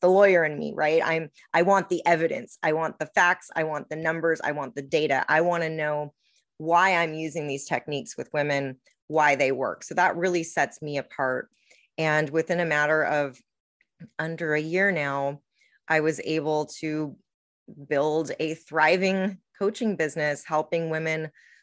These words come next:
love their bodies, experience deep intimacy, and have great sex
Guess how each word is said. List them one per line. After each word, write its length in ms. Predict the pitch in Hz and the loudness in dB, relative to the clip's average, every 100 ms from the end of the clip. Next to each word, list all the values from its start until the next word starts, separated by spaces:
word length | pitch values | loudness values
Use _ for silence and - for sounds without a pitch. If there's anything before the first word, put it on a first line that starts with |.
| _ | _
love 200 | - 165 | -2 2
their 120 | 160 165 | 4 4
bodies, 640 | 147 147 151 160 151 - | 6 4 2 -2 -4 -8
experience 800 | 151 156 - 160 156 156 156 - | -8 -8 -6 -2 0 0 -4 -8
deep 260 | - 147 143 | -8 -6 -4
intimacy, 720 | 147 147 160 151 - 147 143 | -6 -6 -6 -6 -8 -6 -6
and 160 | 143 151 | -6 -6
have 320 | 143 135 135 | -4 -6 -4
great 320 | - 143 - | -4 -4 -4
sex 540 | - 151 135 - - | -2 0 0 -2 -14